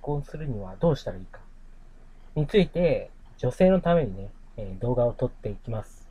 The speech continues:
よろしくお願いします。まあ、最近僕の動画、女性がね、非常に増えてきたんで、まあ、こういうね、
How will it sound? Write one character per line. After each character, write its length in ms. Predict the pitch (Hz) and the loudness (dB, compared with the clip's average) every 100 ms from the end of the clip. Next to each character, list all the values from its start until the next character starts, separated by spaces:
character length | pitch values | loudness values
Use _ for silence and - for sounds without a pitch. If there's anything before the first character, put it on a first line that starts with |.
| - | -6
よ 80 | |
ろ 60 | 123 | -6
し 100 | - | -4
く 100 | - | -4
お 40 | |
願 200 | 120 117 | -2 -2
い 40 | 120 | -4
し 100 | - | -4
ま 120 | 123 | -6
す。 140 | - - - - - - - - - - - - - - | -6 -20 -20 -20 -20 -20 -20 -20 -20 -20 -20 -20 -20 -6
ま 120 | 139 | -2
あ、 40 | 123 | -2
最 160 | - 208 | -4 -8
近 200 | - 208 | -6 -6
僕 180 | 208 165 | -6 -6
の 100 | 135 | -4
動 160 | 120 | -4
画、 140 | 113 107 | -8 -8
女 120 | 113 | -8
性 180 | - 190 | -4 0
が 100 | 180 | 0
ね、 220 | 170 156 143 | 0 -2 -4
非 80 | 143 | -4
常 260 | 214 208 | -4 -2
に 140 | 202 190 | -2 -2
増 140 | 214 | 0
え 40 | 180 | -2
て 140 | - | -4
き 80 | - | -6
た 160 | 113 | -4
ん 100 | 104 | -4
で、 340 | 101 107 107 101 | -6 -8 -8 -10
ま 60 | 104 | -14
あ、 40 | - | -6
こ 160 | - | 2
う 80 | 185 | 4
い 40 | 185 | 4
う 60 | |
ね、 240 | 170 156 | 2 0